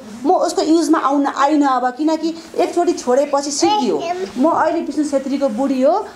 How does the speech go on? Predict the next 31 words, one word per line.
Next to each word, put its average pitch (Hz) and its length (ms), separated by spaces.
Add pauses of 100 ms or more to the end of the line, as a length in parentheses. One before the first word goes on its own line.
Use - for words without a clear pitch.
(140)
र 539 40
विष्णु 294 280
छेत्रीले 294 160
अहिलेसम्म 302 320
हाम्रो 220 220
डिभोर्स 214 280
भएको 175 260
छैन 220 260 (400)
र - 20 (120)
म 392 40
अरू 320 380
पुरा 320 300
पुरुषसँग 349 520
बोल्न 294 220
म 202 220
ठिक 254 220
मानिनँ, 196 420 (340)
बुझ्नुभयो 240 360
नि? 330 140 (340)
डिभोर्स 359 300
भएपछि 285 440
त 370 80
म 339 80
अर्कोसँग 320 400
जाउँला 320 340
न, 302 140
त्यो 302 120
मेरो 277 220
आफ्नो 247 240
कुरा 233 220
हो। 220 400